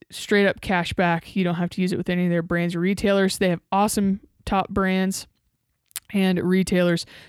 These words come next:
Sierra Trading Post, uh, Scheels. They also have Apple, Lowe's, Sunglass Hut. They have travel ones like booking dot com, hotels dot com, and Expedia.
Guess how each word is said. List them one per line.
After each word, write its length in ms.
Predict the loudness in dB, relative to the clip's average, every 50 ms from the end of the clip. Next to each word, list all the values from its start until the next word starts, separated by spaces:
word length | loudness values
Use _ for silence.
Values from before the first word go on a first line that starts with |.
| _
Sierra 260 | -4 0 2 2 2 2
Trading 320 | 2 0 2 2 2 0
Post, 400 | 0 0 0 0 0 0 -4 -12 -18 -20 -20 -20 _ -14
uh, 140 | -12 -12 -10
Scheels. 720 | -6 -6 -2 0 2 4 4 4 4 4 2 0 0 -4 -8 _ _ _
They 60 | -6
also 240 | -4 -4 -2 -2 -4
have 140 | -4 -6 -6 -6 -4
Apple, 480 | -2 -2 -2 0 0 0 0 0 -2 -6 _ _ _ _
Lowe's, 640 | -2 0 2 2 4 2 2 0 -2 -4 -6 -12 -14 _ _ _
Sunglass 460 | -12 -6 -4 -2 0 0 0 0 0 0
Hut. 280 | -2 0 0 -2 -4 -8 -18 -20 -20 _ _ _
They 80 | -4
have 120 | -4 -4 -6
travel 460 | -8 -4 -2 0 0 2 2 2 2
ones 260 | 2 2 2 2 0
like 200 | 0 -2 -2 _
booking 300 | -2 -2 0 2 0 2
dot 180 | 2 0 0 -2
com, 260 | -2 -2 0 0 0
hotels 360 | 0 -2 -4 -2 -2 -4 -2
dot 120 | -4 -6 -6
com, 220 | -4 -4 -4 -4
and 100 | -4 -8
Expedia. 580 | -10 -8 -4 -2 0 2 2 2 2 2 2